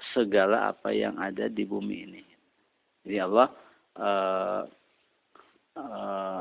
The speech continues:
apa, eh, ba'inun, apa, eh, mustawin al arsy, ba'inun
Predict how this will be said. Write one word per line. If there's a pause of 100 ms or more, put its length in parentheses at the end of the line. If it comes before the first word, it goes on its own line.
(100)
apa, (420)
eh,
ba'inun,
apa, (480)
eh,
mustawin
al (160)
arsy,
ba'inun